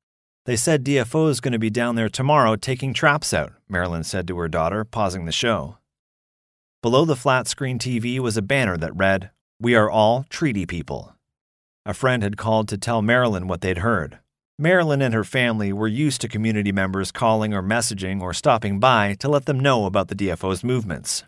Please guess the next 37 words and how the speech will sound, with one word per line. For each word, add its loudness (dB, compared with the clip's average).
Marilyn 2
used -2
to -4
fish, -6
too. -4
Growing 4
up, 0
she -2
had 0
been -4
taught 0
by 2
her -2
own -2
mother -2
and -4
grandmother 0
about -2
her -4
inherent -2
right -2
to -6
fish, -4
hunt, -4
and -4
harvest. -2
It's -4
something 0
she's -4
passed 0
on 0
to -8
Marilyn 2
Lee. 0
Like 2
her 0
daughter, 4